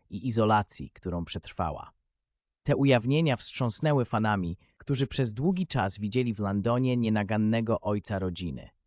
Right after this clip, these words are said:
Jednak Grassle go nie demonizowała. Doceniła jego talent i urok, ale podkreśliła, że wielkość i okrucieństwo mogą współistnieć. W tym samym czasie musiała zmierzyć się z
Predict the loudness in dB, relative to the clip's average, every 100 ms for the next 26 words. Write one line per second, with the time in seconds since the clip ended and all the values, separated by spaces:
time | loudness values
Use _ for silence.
0 | _ _ _ _ -2 2 2 2 2 2
1 | 2 0 0 2 2 4 2 2 0 0
2 | -2 -4 -8 -10 -16 _ _ _ -2 2
3 | 2 4 4 4 2 -4 0 0 2 -2
4 | -8 -4 -4 -4 -8 -20 _ _ -2 0
5 | -4 -4 -6 -4 0 0 2 -2 0 0
6 | 0 -2 -6 -4 -6 -4 -6 -4 -2 -2
7 | -4 -4 -2 0 -2 -4 -6 -10 -10 -8
8 | -8 -10 -18 -18 -20 _ _ _ _ _
9 | _ _ -16 0 2 4 4 4 2 0
10 | 2 0 0 2 2 2 2 0 -2 -4
11 | -4